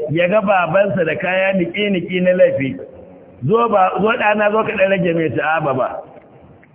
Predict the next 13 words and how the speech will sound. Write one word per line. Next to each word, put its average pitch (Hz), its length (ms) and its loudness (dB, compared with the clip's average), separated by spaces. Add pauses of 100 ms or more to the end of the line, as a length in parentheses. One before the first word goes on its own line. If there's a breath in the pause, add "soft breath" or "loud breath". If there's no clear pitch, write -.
(100)
ka - 60 -8
ɗebi 135 220 -2
kayanka, 151 360 0
kai 139 120 0
ka 151 80 2
zo 156 120 2
da 127 80 0
kayanka." 143 360 -2 (1400)
Yo, 123 140 0
ba 139 100 0 (100)
a 151 40 -2
lahira 175 400 2
ba. 107 360 -4